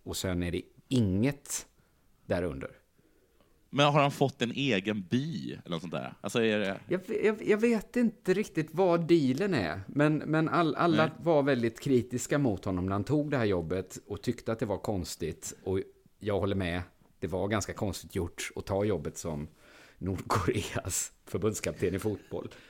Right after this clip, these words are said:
Speaker 2: Man hajar till i alla fall, det får man ändå säga.
Speaker 1: På den här kritiken från norska Amnesty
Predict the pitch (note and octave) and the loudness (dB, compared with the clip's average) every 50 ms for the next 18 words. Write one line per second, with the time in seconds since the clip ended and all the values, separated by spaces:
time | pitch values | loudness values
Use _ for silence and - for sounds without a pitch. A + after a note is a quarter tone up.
0 | - - - - - D#3 E3+ E3 D#3+ E3 - - E3+ E3 D3 C3 A2 F2+ E2 - | -20 -20 -2 0 2 4 6 6 6 4 4 4 4 4 4 4 2 2 0 -2
1 | A1 G1+ A#1 - - - - A#2 A2+ G2+ E2 D#2 - C#2+ - F#3 F3+ F3+ F#3 F#3+ | -6 -8 -10 -12 -14 -10 -6 -4 -4 -4 -4 -4 -4 2 4 6 6 6 6 4
2 | F3+ F3 D#3 D#3+ D#3+ C#3+ - - C#3+ C3+ A#2 A2+ - - - D3+ D#3 D#3+ D#3+ D#3 | 4 2 2 2 -2 -2 0 2 4 4 4 2 -2 -4 0 2 2 2 2 2
3 | - D#3 C#3 B2 A#2 A2 A2 A2 A2 A#2+ B2+ B2+ - - - A2 - A#2+ A#2 F#2+ | 2 2 4 4 6 4 4 4 4 4 2 0 -2 -2 -2 -2 0 0 0 0
4 | F2 F2+ G2 G2+ - - - D3 D3+ D3+ - | 0 -2 -2 -2 -4 -2 0 2 2 2 0